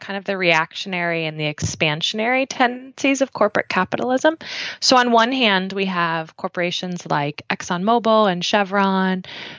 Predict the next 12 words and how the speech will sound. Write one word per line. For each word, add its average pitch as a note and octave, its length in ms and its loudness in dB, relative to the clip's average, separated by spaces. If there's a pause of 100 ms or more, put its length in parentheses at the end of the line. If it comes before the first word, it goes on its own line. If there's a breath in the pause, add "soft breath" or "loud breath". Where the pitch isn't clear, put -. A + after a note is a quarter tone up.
(100)
um, D#3 500 -2
Nike, F3+ 880 4
Apple, E3 800 -2 (480 loud breath)
uh, D#3 240 -6
Walmart, F3 680 2
Gap, E3 460 2
that B3 100 4
have B3 100 4
all A3+ 260 6
experienced E3+ 1000 -2
pretty D#4 260 4
intense, E3 960 -2